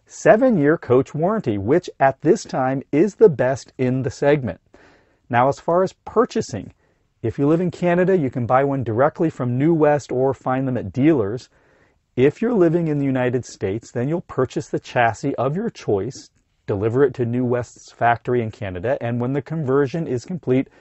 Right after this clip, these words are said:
drive it back home. Production time is about two weeks, and they currently have only a one-month wait list. If you're willing to think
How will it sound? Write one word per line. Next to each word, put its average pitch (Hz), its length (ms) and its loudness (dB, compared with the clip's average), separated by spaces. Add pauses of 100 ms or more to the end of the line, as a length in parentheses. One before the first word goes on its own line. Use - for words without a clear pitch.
(240)
drive 107 280 -2
it 98 80 -2
back 101 240 -2
home. - 260 -10 (580)
Production 156 460 2
time 156 300 -4
is 127 120 -2
about 120 300 0
two 175 180 -2
weeks, 127 340 0
and 110 180 -4
they 113 100 -6
currently 208 400 -2
have 143 280 0
only 175 460 2
a 127 160 2
one-month 127 640 -2 (160)
wait 104 240 -4
list. - 380 -14 (1040)
If 214 280 2
you're 196 240 6
willing 151 600 0 (120)
to 120 100 -4
think 160 280 -6